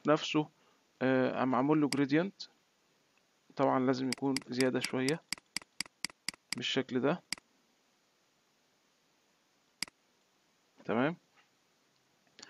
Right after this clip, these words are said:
هنا، آه، ظهر لي الستروك في أشكال مختلفة في الستروك. لو أنا اخترت الشكل الأولاني بيظهر لي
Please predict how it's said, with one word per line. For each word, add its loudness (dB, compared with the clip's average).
هنا، 8
آه، 8
ظهر 6
لي 2
الستروك 0
في 0
أشكال 2
مختلفة 4
في -8
الستروك. -6
لو 8
أنا 6
اخترت 2
الشكل 0
الأولاني 2
بيظهر 4
لي 0